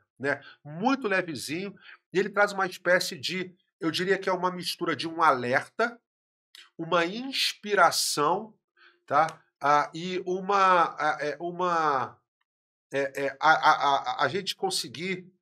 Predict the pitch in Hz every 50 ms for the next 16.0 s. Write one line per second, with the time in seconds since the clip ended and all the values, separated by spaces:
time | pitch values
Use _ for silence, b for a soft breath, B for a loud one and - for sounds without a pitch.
0 | _ _ _ _ _ _ _ _ - - - - - - 190 175 175 190 226 240
1 | 202 156 - 185 185 185 185 180 175 165 170 175 165 156 156 - - - 135 123
2 | - - 160 180 170 131 127 120 120 120 135 135 - 147 - - - 160 - 165
3 | 151 156 151 139 131 - - - 156 160 165 156 143 139 - - - 156 147 135
4 | 147 - _ _ _ 139 123 123 156 165 160 - 160 - - 160 147 - - -
5 | 165 147 - - - 170 151 - 160 147 - 160 160 147 - - - - 135 120
6 | - - - 160 170 165 135 - - 123 123 b b b b - 147 165 160 -
7 | 175 - - 175 151 127 156 185 170 147 117 101 - 156 165 165 160 151 139 -
8 | - 165 165 160 151 156 156 160 208 208 180 131 151 190 214 233 220 240 220 226
9 | B B B B B _ 226 208 190 214 233 226 - 170 156 185 196 196 190 -
10 | 190 180 180 180 180 - - 160 123 127 180 202 208 196 185 180 160 190 202 208
11 | 196 185 185 214 226 226 226 214 196 175 180 185 185 180 175 - 170 147 127 151
12 | 185 202 190 - - 175 175 - 196 185 - - 208 - 208 202 - 196 190 185
13 | 190 190 190 - - 202 - 190 - - 196 185 185 185 185 180 180 - - 190
14 | 185 185 170 175 170 151 151 147 185 214 220 - - 196 - 214 208 220 180 156
15 | 190 190 - - 202 180 - 196 190 185 185 196 196 - 131 113 101 - - -